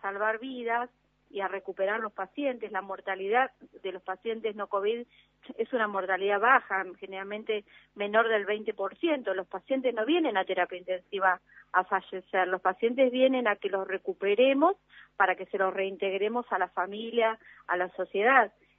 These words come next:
Eh, esto es un impacto muy importante, no solamente a nosotros, sino que en todo el mundo, por, eh, la alta mortalidad que tienen estos pacientes.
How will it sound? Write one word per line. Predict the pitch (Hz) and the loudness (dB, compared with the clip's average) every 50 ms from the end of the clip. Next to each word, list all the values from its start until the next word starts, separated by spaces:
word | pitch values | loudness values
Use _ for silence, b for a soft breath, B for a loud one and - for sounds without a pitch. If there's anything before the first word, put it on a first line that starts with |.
| _ | _
Eh, | - 196 196 - - | -4 -2 -2 0 0
esto | 269 - - 320 | -2 0 0 -2
es | - - | -2 0
un | 269 240 233 214 214 | -4 -6 -4 -8 -8
impacto | 214 208 202 - - 233 247 240 _ - 240 220 214 202 190 175 165 | -8 -8 -2 4 4 4 4 4 _ 0 2 2 4 4 4 2 0
muy | 175 196 208 214 220 233 | -2 -4 -6 -6 -4 -4
importante, | 226 214 - 202 208 - - 339 320 294 262 233 233 220 214 | -6 -2 -2 -4 -2 4 4 6 6 6 4 2 2 2 2
no | 220 226 | 2 -2
solamente | 233 - 277 240 220 214 214 214 226 233 220 | -2 -2 0 0 0 0 -2 -6 -4 -4 -2
a | 208 | -2
nosotros, | 208 208 - - 220 220 247 254 269 - _ b b b b _ _ _ | -2 -6 -4 -4 -4 -2 0 -2 -2 -4 _ b b b b _ _ _
sino | - 202 196 220 220 - | -10 -2 0 2 2 4
que | 226 | 2
en | 202 202 | 0 0
todo | 208 226 220 214 208 | 2 2 2 2 2
el | 208 208 | 0 0
mundo, | 220 247 285 277 254 233 220 226 254 302 b b b b b _ | 0 -2 -2 -2 -2 0 0 0 0 0 b b b b b _
por, | - 196 202 214 226 220 - | 2 4 4 4 4 0 -2
eh, | - 196 185 185 185 185 | -2 0 0 0 0 2
la | 196 202 214 | 4 4 4
alta | 214 214 220 - 233 226 220 | 4 4 2 2 0 0 0
mortalidad | 208 196 190 190 196 185 185 185 196 208 208 | 0 -2 -4 -2 -4 -2 -2 -2 -2 -2 -4
que | 208 202 | -4 -8
tienen | - 202 190 190 190 190 | -8 -8 -8 -8 -8 -10
estos | 185 175 _ 185 175 | -12 -12 _ -12 -12
pacientes. | - - 175 - - - 247 226 202 180 175 - 170 160 165 | -6 -6 -6 -4 0 2 2 2 2 0 -2 -4 -4 -4 -4